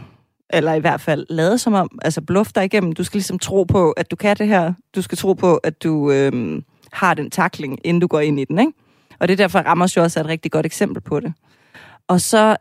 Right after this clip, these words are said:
øh, tænker jeg, apropos det banner der, så handler det også om, man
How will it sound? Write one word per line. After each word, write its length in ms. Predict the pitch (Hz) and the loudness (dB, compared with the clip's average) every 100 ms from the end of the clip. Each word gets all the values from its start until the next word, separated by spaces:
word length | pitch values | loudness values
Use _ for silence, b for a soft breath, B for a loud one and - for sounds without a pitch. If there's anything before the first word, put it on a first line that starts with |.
| - | 0
øh, 140 | 196 | 0
tænker 320 | - 214 214 214 | 0 0 2 2
jeg, 160 | 190 - | 2 0
apropos 380 | 185 196 - 208 | 0 0 0 0
det 100 | 202 | 2
banner 220 | 196 190 | 2 0
der, 260 | 180 175 170 b b b b b _ - | 0 0 -2 b b b b b _ -2
så 140 | 202 | 4
handler 280 | 196 202 208 | 6 6 4
det 100 | 196 | 4
også 240 | 196 190 | 2 4
om, 180 | 196 175 - _ | 2 0 -8 _
man 440 | 185 175 175 170 | 0 0 0 -2